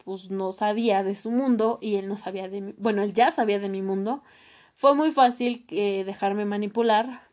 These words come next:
porque yo era una persona, ah, muy fácil de manipular, era una persona muy débil, muy vulnerable. Entonces esta relación fue, pues, fatal.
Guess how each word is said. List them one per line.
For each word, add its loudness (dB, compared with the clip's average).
porque -6
yo -2
era -6
una -6
persona, -6
ah, -8
muy -2
fácil -6
de -6
manipular, -4
era -4
una -6
persona -10
muy -8
débil, -2
muy 2
vulnerable. 2
Entonces -2
esta 0
relación -2
fue, -4
pues, -14
fatal. -4